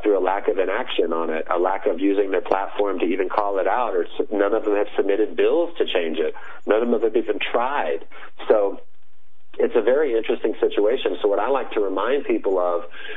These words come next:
is while we're focusing on them, we really need to be focusing on the lawmakers themselves and going, "Hey, what have you submitted since you've been in Congress, either Senate or House? Like, what have you submitted to change our asylum policies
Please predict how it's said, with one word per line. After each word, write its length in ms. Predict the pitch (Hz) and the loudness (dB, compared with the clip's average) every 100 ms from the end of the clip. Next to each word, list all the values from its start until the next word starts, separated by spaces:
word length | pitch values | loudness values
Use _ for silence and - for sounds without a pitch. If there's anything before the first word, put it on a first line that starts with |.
| - | 0
is 140 | - 95 | 2 4
while 240 | 101 110 | 2 2
we're 200 | 110 95 | 0 2
focusing 540 | - 131 147 143 117 104 | 2 4 2 2 0 0
on 180 | 92 | 0
them, 440 | 95 127 127 87 - - - - - | 2 2 2 0 -4 -8 -8 -8 -2
we 140 | 104 110 | 2 4
really 360 | 104 143 160 | 4 2 2
need 260 | 120 113 131 | 2 0 0
to 60 | 113 | 0
be 140 | 104 - | 0 4
focusing 560 | 104 101 98 104 98 | 2 2 0 0 2
on 200 | 87 95 | -2 0
the 80 | 92 | 2
lawmakers 840 | 85 87 104 120 95 85 90 85 | 4 2 2 0 0 2 0 0
themselves 580 | 95 87 - 113 113 90 | -2 0 0 2 2 2
and 100 | 90 | 2
going, 220 | 113 92 | 2 0
"Hey, 360 | 90 127 117 92 | 0 2 2 4
what 180 | 101 127 | 2 4
have 160 | 143 | 2
you 140 | 117 117 - | 2 0 0
submitted 560 | 107 98 113 117 87 - - - - | 0 2 2 2 0 -2 -8 -8 0
since 160 | 107 95 - | 0 2 0
you've 140 | 95 | 2
been 160 | 95 90 | 2 0
in 120 | 90 | -2
Congress, 520 | - 127 135 90 76 | 0 0 2 0 0
either 220 | 90 92 87 - | 0 2 0 2
Senate 240 | 110 110 | 2 4
or 120 | 98 | 2
House? 260 | 110 127 110 | 2 0 0
Like, 100 | 87 | 2
what 160 | 98 123 | 4 4
have 100 | 123 | 4
you 120 | 123 - | 0 0
submitted 500 | 101 101 113 104 90 - - - | 0 2 2 2 0 -8 -8 -2
to 100 | 101 - - | -2 0 -2
change 480 | 120 117 120 98 90 - | 2 2 2 0 -2 0
our 160 | 95 92 | 0 0
asylum 480 | 90 110 135 113 | 0 0 2 0
policies 560 | - 82 80 80 80 | 0 0 0 0 -2